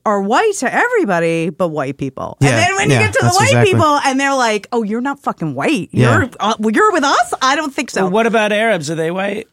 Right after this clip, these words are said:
Speaker 2: No.
Speaker 1: No, we're Semitic. We're
Speaker 3: Because
Speaker 1: so, we're
Speaker 2: Oh, not even.
Speaker 1: Mediterranean. No, they are not white. They're
Speaker 2: Listen,
Speaker 1: brown.
Speaker 3: But
Speaker 2: white
Speaker 3: Jews
Speaker 1: But
Speaker 2: people
Speaker 3: have
Speaker 1: Jews are
Speaker 3: the
Speaker 1: not.
Speaker 3: same
Speaker 1: Jews are
Speaker 3: exact
Speaker 1: alone.
Speaker 3: D N A.
Speaker 1: Jews are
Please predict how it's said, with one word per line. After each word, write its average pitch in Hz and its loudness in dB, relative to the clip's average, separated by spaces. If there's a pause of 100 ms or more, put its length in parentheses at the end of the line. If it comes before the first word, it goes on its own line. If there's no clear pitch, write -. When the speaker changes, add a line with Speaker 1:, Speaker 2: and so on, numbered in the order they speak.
(160)
Speaker 2:
No. 156 6
Speaker 1:
No, 466 4
we're 247 2
Semitic. 392 0
We're 254 2
Speaker 3:
Because 247 0
Speaker 1:
so, 277 2
we're 269 2
Speaker 2:
Oh, 160 4
not 160 4
even. 151 4
Speaker 1:
Mediterranean. 269 0
No, 196 0
they 190 2
are 202 2
not 214 2
white. 190 0
They're 202 2
Speaker 2:
Listen, 214 0
Speaker 1:
brown. 247 0
Speaker 3:
But 202 0
Speaker 2:
white 175 4
Speaker 3:
Jews 285 -2
Speaker 1:
But 247 4
Speaker 2:
people 254 2
Speaker 3:
have 427 4
Speaker 1:
Jews 311 2
are 349 2
Speaker 3:
the 330 2
Speaker 1:
not. 349 2
Speaker 3:
same 240 0
Speaker 1:
Jews 453 2
are 415 4
Speaker 3:
exact 427 4
Speaker 1:
alone. 427 4
Speaker 3:
D 480 2
N 403 0
A. 339 0
Speaker 1:
Jews 392 2
are 359 4